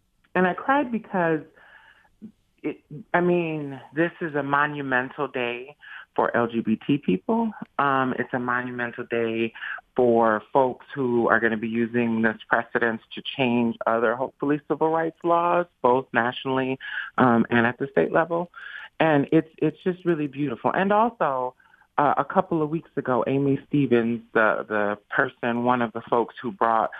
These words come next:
lawsuit, um, passed away. And so my agency, uh, worked with her. My agency uplifts her and her wife, Donna. And so this,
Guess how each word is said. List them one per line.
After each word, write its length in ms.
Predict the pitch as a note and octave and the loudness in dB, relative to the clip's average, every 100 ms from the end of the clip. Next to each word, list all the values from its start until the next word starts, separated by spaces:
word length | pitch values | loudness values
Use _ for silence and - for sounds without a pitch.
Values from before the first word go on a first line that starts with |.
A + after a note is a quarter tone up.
| - - - | -14 -14 -2
lawsuit, 720 | B2 A#2 A#2 - G2+ G2 - - - - - | 2 2 0 -2 -2 -2 -6 -16 -20 -8 0
um, 440 | B2+ A#2 A2 - - | 2 2 0 -4 -4
passed 340 | E3+ D#3 - | 0 0 -2
away. 460 | E3+ F#3+ F3+ D3 A#2 - - | 0 0 -2 -6 -14 -10 -2
And 160 | C#3 - | -2 2
so 380 | C#3+ C3+ B2+ A#2+ | 4 4 4 2
my 300 | B2+ B2+ C3 | 0 0 0
agency, 920 | C#3 C#3 C#3 C3 - C3+ A#2+ A#2 A2 - - - - - | -4 -4 -8 -12 -10 -6 -4 -4 -6 -14 -14 -14 -8 -2
uh, 220 | G2 - | 0 0
worked 340 | - C3+ E3 - | 2 2 2 0
with 120 | F3+ | -4
her. 260 | F3 E3+ | 0 0
My 220 | D#3 C#3 F#2+ | 2 0 0
agency 840 | A#2+ A#2 A#2+ A#2 - B2 A2+ A2 A#2 - | -2 -4 -6 -6 -2 0 0 -2 -4 -4
uplifts 460 | A#2+ B2+ C3 B2 A#2+ - | -2 -2 2 2 0 0
her 220 | D3 C3+ | 2 2
and 180 | B2 A#2 | 0 -4
her 220 | A2 A#2 | -2 -2
wife, 240 | A2 G#2+ A2+ | 0 -2 -2
Donna. 480 | - B2+ C3 B2+ A#2 - - - - | 0 0 0 0 -2 -6 -16 -12 -2
And 120 | C#3 C#3+ | 0 2
so 100 | D3+ | 2
this, 220 | F3 | 2